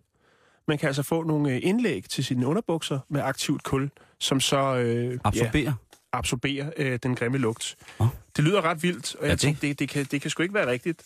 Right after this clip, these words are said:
Speaker 1: men, øhm, ja, farver nye verden.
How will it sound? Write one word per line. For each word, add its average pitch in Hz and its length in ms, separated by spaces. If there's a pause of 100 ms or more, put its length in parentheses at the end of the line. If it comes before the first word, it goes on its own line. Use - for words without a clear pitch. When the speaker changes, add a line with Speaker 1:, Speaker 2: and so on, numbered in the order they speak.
(100)
Speaker 1:
men, 139 260
øhm, 117 600 (1700)
ja, 131 180 (100)
farver 151 340
nye 170 300 (420)
verden. 147 420